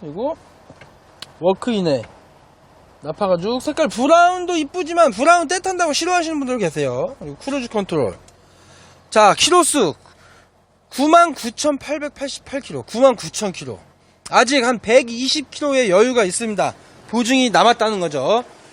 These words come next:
누유가 없지만 한번 가서 약간, 어, 기아 센터 들어가서 꼬장? 뭐 이런 거 해가지고 좀, 이 일본 말인데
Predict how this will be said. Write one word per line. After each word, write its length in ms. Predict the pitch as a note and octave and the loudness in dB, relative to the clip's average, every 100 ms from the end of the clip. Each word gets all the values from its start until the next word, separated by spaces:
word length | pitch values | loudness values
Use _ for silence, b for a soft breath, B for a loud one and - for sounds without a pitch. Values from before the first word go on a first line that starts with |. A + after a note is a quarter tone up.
| - | -16
누유가 440 | F#3 C#4 E4 E4 G3+ | -2 4 6 6 6
없지만 480 | G3+ - D4 F#3+ G#2+ | 4 2 2 2 -2
한번 540 | A#3 B3+ A3+ C4 - - - - - - - - | -6 0 2 2 -2 -12 -20 -20 -20 -20 -20 -12
가서 500 | - G3 A3+ G3 G2+ - C#3 | 0 0 2 0 -2 -12 -10
약간, 320 | E3 F3 B2 - - - _ _ - | -6 -6 -8 -18 -20 -20 _ _ -20
어, 280 | B2 C3 C3+ | -12 -8 -8
기아 300 | C3 G3+ A#3 F3+ - | -4 0 0 0 -6
센터 240 | B3+ C4 | -6 -6
들어가서 280 | F3 F3 C#3+ | -4 -4 -4
꼬장? 340 | A#3+ C4+ D#4+ - - - B B - | -6 -4 -4 -8 -20 -20 B B -4
뭐 140 | F#3+ | 0
이런 180 | G#3 A#3 | 2 2
거 100 | A3+ | 2
해가지고 580 | A3+ D4+ D4 C4+ D4+ E3 B B B | 2 2 0 0 -2 -2 B B B
좀, 240 | C#4+ G#3+ A#2+ - - - - - - - - - - - - - - | -6 -6 -8 -16 -20 -20 -20 -20 -20 -20 -20 -20 -20 -20 -20 -20 -18
이 120 | D#3 | -12
일본 260 | E3+ B3+ D4 | -6 -4 0
말인데 340 | A#3 F3 D#3+ | 0 0 -8